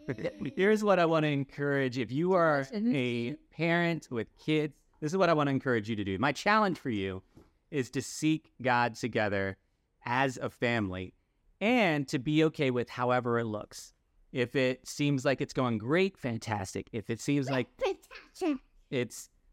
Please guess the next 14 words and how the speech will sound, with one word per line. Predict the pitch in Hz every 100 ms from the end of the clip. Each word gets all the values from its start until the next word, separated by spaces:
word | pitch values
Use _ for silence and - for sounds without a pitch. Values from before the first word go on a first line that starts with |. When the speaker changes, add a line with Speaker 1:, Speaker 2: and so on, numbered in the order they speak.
| _
Speaker 1:
just | 110 120 104
going | 135 127
nowhere, | 143 170 196 190 196 196 - _
that's | - -
okay, | 139 127 156 123 101 - _ -
because | 127 139
it's | 135 -
just | 135 -
Speaker 2:
Yeah. |
Speaker 1:
practicing | 151 147 160 160 - 139
seeking | - 131 117 - 127 -
<laughs> |
God | 113 110 104
together. | 110 98 104 98 87 98